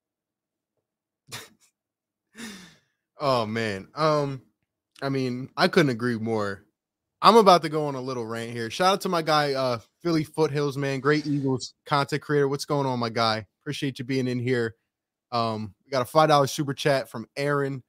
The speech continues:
Speaker 2: Uh, woo! With Minshew at the helm, we're gonna win four games, <laughs> not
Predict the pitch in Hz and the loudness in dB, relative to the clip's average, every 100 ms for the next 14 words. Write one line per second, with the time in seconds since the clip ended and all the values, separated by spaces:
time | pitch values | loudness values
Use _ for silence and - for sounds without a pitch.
0 | _ _ _ _ 117 113 110 113 339 415 | _ _ _ _ -2 -2 -2 4 10 12
1 | 370 339 214 175 190 196 202 196 - 196 | 12 10 4 0 -2 2 0 0 -4 -2
2 | 180 160 156 170 160 156 156 156 147 - | -2 -4 -2 -2 -2 -2 -2 -2 -4 -4
3 | 165 160 151 139 123 117 - - | -6 -2 -2 -2 -2 -2 -2 -4